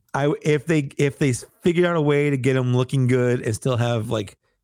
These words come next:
decent articulation, I'd be down. But if not, like, he's fine as he is.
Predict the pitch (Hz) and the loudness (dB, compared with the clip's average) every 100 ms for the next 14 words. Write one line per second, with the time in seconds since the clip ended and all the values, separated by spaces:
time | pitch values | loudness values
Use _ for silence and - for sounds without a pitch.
0 | _ 117 123 113 127 - 95 113 - 113 | _ 0 0 0 -4 -4 -4 -4 -2 -2
1 | 120 127 160 156 165 - 110 113 113 101 | -2 0 0 0 -2 -6 -6 -2 -2 0
2 | 110 98 98 101 - _ _ _ _ - | -2 -2 -4 -6 -8 _ _ _ _ -4
3 | 127 123 120 123 117 127 151 - _ - | -4 -2 -4 -2 0 0 -4 -6 _ -6
4 | 107 - 110 - - - 120 117 113 113 | -6 -4 -6 -6 -18 -8 -4 -4 -4 -6
5 | 104 92 107 101 98 - - - | -6 -8 -8 -6 -6 -6 -10 -14